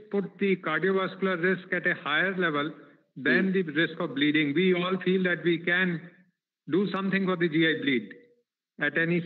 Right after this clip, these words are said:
Speaker 1: stage in majority of the patients, whereas the cardiovascular risk for us is beyond us. It is their domain.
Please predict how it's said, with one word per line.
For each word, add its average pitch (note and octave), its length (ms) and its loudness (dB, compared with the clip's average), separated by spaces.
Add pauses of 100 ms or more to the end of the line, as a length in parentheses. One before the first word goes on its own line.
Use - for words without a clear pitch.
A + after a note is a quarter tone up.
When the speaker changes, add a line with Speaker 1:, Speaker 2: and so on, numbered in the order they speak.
Speaker 1:
stage C3 320 0 (420)
in D3+ 180 0
majority D3+ 460 0
of D#3 100 0
the D#3+ 80 2
patients, F3 440 -2
whereas F3 340 0
the E3+ 120 0
cardiovascular F#3 760 -2
risk G3+ 220 -2 (380)
for F3 200 -6
us G3+ 180 -2 (720)
is F#3 160 2 (680)
beyond D#3+ 320 -2
us. D3+ 140 -2 (160)
It D#3 140 -4
is D#3+ 160 0
their F3 200 0
domain. D#3+ 440 -2